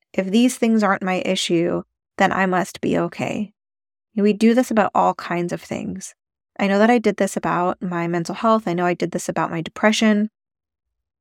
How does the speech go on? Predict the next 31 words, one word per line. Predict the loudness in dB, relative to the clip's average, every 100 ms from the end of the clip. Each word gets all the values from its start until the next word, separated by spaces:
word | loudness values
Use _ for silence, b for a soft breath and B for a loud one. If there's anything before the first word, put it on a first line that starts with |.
| _ 0
Since | 4 6 6
I | 4
was | 2 4
able | 4 4
to | 2 0
get | 4
up, | 6 4 0
I | -2
was | 0 -4
able | -2 -4
to | -4
go | -2 -2
to |
work, | 0 2 0 2
I | 0
was | 2 0
able | 0 -2
to | -4 -2 -2 -4 -2
go | 0
to | 0
school, | -4 -2 4 6 6 4 0 _ _ _
I | 2
was | 4
able | 4 2
to | 0
do | 2 2
the | 0
things | -2 -2 0
that | 0 0
I | -2 -2
did. | -2 -2 -2